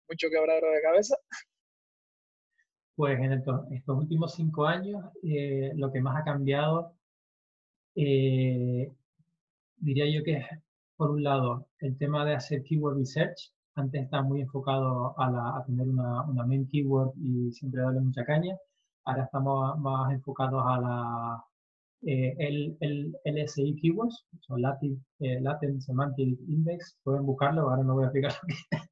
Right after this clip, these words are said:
Speaker 1: Ah, vale, vale,
Speaker 2: Y
Speaker 1: sí, no te preocupes, añado por aquí la palabreja y el
Speaker 2: Pe-
Speaker 1: término a Wikipedia.
Speaker 2: Sí, sí, bueno, eh, para resumir, es decir,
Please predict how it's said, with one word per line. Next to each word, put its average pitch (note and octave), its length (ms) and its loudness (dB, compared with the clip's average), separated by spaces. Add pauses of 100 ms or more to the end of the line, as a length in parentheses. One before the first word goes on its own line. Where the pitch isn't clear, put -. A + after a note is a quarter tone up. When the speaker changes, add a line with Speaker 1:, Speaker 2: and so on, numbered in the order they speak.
(220)
Speaker 1:
Ah, F3 160 8
vale, E3 200 10
vale, D#3 240 6
Speaker 2:
Y E3 40 -2
Speaker 1:
sí, F#3+ 120 2
no G3 100 6
te F#3+ 80 4
preocupes, G3 360 8
añado F#3 400 0
por F#3+ 120 2
aquí F3+ 180 0
la F#3 140 2
palabreja F3+ 640 2
y F#3+ 160 -2
el E3+ 80 2
Speaker 2:
Pe- E3+ 180 6
Speaker 1:
término F#3 400 -4
a F3+ 180 -2
Wikipedia. F3+ 520 -2 (400)
Speaker 2:
Sí, E3 240 6
sí, D#3+ 180 4
bueno, D#3 460 4
eh, D3+ 340 2
para D3 200 6
resumir, D#3+ 540 4
es D#3+ 180 2
decir, E3 380 0